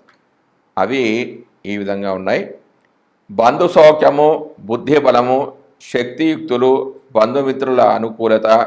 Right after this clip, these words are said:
వ్యవసాయ లాభము, అధికార వృద్ధి, వినోదయాత్రలు, మిత్ర సహకారము, ఇష్టకార్య సిద్ధి, దాసీదాస జన సేవలు, మధుర పదార్థాలు లభ్యం కావడం, సంతాన వృద్ధి,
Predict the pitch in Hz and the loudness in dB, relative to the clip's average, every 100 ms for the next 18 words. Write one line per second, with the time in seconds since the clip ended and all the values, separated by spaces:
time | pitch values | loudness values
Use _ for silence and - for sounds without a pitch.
0 | - _ 101 113 120 120 117 117 104 95 | -4 _ 0 4 4 4 2 2 0 2
1 | 98 104 104 107 107 _ _ _ _ - | 0 -2 -8 -10 -12 _ _ _ _ -6
2 | 98 127 131 143 135 135 113 101 107 - | -2 -2 2 6 8 8 4 2 -6 -4
3 | 120 120 - - _ _ _ _ - 107 | -4 -4 -8 -20 _ _ _ _ -8 -2
4 | 135 139 131 110 107 107 110 107 107 107 | 2 2 2 2 2 0 0 0 0 -4
5 | - 107 110 127 131 110 110 101 104 101 | -10 -10 -6 -2 -2 -2 -4 0 0 0
6 | 98 98 104 _ _ _ _ 104 101 - | -2 -6 -10 _ _ _ _ -16 -6 0
7 | 139 135 123 120 120 110 101 98 104 104 | 2 4 4 4 2 -4 -8 -8 -6 -6
8 | 110 - _ _ _ 110 107 127 143 156 | -8 -14 _ _ _ 2 4 4 2 -2
9 | 131 113 117 113 110 95 104 110 - 98 | 0 4 4 4 -2 -2 -2 -2 -4 -2
10 | 98 95 98 98 - _ _ _ - 107 | 0 0 -2 -6 -10 _ _ _ -6 -2
11 | 110 139 127 120 120 120 120 - 113 117 | 2 4 4 4 4 4 2 0 -4 -2
12 | 104 92 92 104 113 110 98 95 92 95 | -2 -4 -6 -8 -8 -2 0 0 -2 -6
13 | - _ _ _ - 101 117 - 127 123 | -12 _ _ _ -8 -6 -6 2 2 2
14 | 113 104 98 101 101 | -2 -6 -8 -8 -8